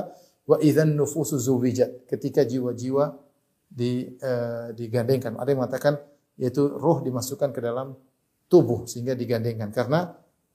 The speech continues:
eh, ruh sendiri tidak bisa, dia harus butuh kepada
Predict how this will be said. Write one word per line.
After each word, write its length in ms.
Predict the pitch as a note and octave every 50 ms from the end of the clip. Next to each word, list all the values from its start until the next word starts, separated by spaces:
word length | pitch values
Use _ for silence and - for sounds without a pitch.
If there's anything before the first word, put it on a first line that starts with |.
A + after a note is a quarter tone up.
| _ _ _
eh, 160 | B2 A#2+ A#2 A#2
ruh 160 | D3 E3 -
sendiri 480 | - - C3 B2 D3 D#3 G3+ A3+ - - - - - _ _ _ _
tidak 220 | - - C3+ B2 D3
bisa, 240 | F3+ F3 - C3 B2+
dia 160 | D3+ E3 C3+
harus 80 | B2
butuh 240 | B2+ B2 A#2+ C#3 C3+
kepada 320 | A2+ A#2+ A#2 - - -